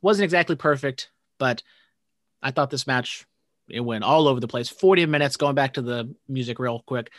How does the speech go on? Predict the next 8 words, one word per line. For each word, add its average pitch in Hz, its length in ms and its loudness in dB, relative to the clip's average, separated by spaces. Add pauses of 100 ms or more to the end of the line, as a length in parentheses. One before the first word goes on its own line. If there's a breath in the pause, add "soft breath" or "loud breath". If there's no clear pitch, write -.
(240 loud breath)
Absolutely 180 380 4
love 175 160 2
Kyle 170 200 2
O'Reilly's 151 400 4
theme 147 200 -2
song. 131 360 -2 (380 loud breath)
Adam 147 240 0
Cole's 135 720 -2